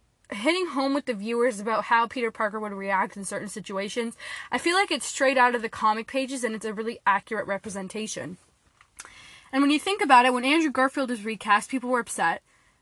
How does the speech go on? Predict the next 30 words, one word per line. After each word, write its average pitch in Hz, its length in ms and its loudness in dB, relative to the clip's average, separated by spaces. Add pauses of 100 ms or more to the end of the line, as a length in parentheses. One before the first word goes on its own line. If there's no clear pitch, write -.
And 247 120 0
then 262 60 4
when 262 140 4
Tom 277 200 4
Holland 320 300 8
was 269 160 0
recast, 277 480 4
people 277 240 -2
were 254 80 4
like, 240 200 2
"Oh 233 120 -2
God, 208 260 6
another 214 480 -2
Spider-Man." 226 540 -2
But 226 180 -2
the 208 60 -14
truth 269 280 -2
is, 226 160 -2
we 220 140 -4
all 208 180 6
wanted 196 360 2
a 202 100 -4
new 202 220 -6
Spider-Man. 196 580 -2 (380)
But 247 160 4
we 262 80 4
just 320 240 2
needed 311 320 4
the 240 100 2
right 226 320 0